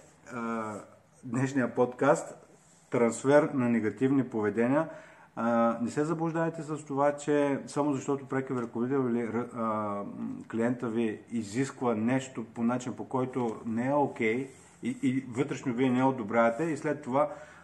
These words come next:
а, трябва да го прехвърляте това поведение или начина, по който те общуват с вас, да го прехвърляте към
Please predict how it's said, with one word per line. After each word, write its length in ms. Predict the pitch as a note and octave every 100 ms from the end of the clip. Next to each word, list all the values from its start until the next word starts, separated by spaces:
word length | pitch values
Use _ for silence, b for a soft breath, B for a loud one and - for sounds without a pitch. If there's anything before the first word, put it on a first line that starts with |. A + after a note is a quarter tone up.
| B -
а, 440 | A#2 B2 B2 A#2+ - A2+ -
трябва 200 | - C3
да 60 | B2+
го 100 | A2+
прехвърляте 580 | A#2 - B2 B2 A#2 G#2
това 240 | A#2 A2+
поведение 680 | - G2 F#2 G#2 A2+ A2 G2+
или 240 | A2+ A#2+
начина, 460 | G#2 G#2+ G#2+ A2 F#2+
по 140 | G2
който 260 | G#2+ G#2 -
те 300 | - A2+ G#2 G#2 G2+
общуват 420 | G2+ - A2+ A2
с 140 | G2+ F#2+
вас, 160 | A#2
да 80 | A2+
го 100 | G2+
прехвърляте 500 | G#2+ F#2+ G#2+ G2+ F#2
към 340 | F2 G2 F#2+